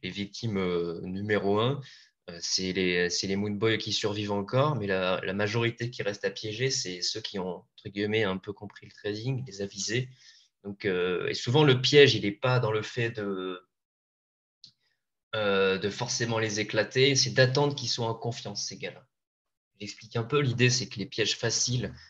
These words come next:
ça va être de, de, de coincer les traders de breakout en dégène fois cent sur Bybit. Et donc ça, on fait ping-pong contre les liquidations, on laisse survivre un petit peu les mecs qui commencent à comprendre un petit peu, qui s'habituent aux price action.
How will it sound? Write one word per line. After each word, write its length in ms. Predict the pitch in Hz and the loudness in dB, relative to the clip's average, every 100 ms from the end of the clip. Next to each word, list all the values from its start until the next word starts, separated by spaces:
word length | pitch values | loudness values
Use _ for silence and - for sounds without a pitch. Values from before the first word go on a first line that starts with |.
| _ | _
ça 160 | - | -4
va 60 | 101 | -2
être 240 | 101 - | -2 -4
de, 240 | 98 90 92 | -6 -6 -8
de, 300 | 90 90 - - - | -8 -10 -12 -18 -8
de 80 | 113 | -4
coincer 360 | 120 123 - 123 | 2 4 6 4
les 120 | 117 | 4
traders 300 | - 113 110 | 4 4 2
de 60 | |
breakout 480 | 107 110 107 117 113 | 2 0 2 2 2
en 200 | 104 101 | 0 0
dégène 400 | 98 110 107 113 | 0 0 2 0
fois 180 | - 110 | 0 -2
cent 180 | - 110 | 0 0
sur 200 | - 107 | -4 -2
Bybit. 380 | 107 107 156 139 - - - - - | -2 0 -2 -2 -12 -18 -20 -14 -6
Et 40 | |
donc 120 | 101 | -2
ça, 120 | - 120 | 2 2
on 40 | |
fait 160 | 123 104 | 2 -2
ping-pong 400 | - 117 127 120 | -4 -2 0 0
contre 260 | 107 117 | 0 0
les 80 | 104 | 0
liquidations, 800 | 104 - 110 107 - 127 147 147 - - | -2 -4 -2 0 0 2 0 -2 -8 0
on 40 | |
laisse 180 | 113 113 | 2 4
survivre 360 | - 127 127 123 | 4 6 6 4
un 60 | |
petit 200 | 117 127 | 0 -2
peu 120 | 123 131 | 2 4
les 120 | 120 | 4
mecs 220 | 117 120 | 0 -2
qui 120 | 117 | -4
commencent 360 | 117 113 113 110 | -4 -4 -4 -6
à 40 | |
comprendre 400 | - 110 - 113 | -8 -8 -6 -6
un 60 | 110 | -6
petit 240 | 110 107 | -8 -12
peu, 320 | - 113 113 | -4 -2 -2
qui 100 | 117 | -2
s'habituent 360 | - 110 104 120 | -4 -4 -6 -6
aux 60 | 113 | -8
price 280 | 110 - | -10 -10
action. 460 | 104 - 120 139 | -10 -8 -6 -6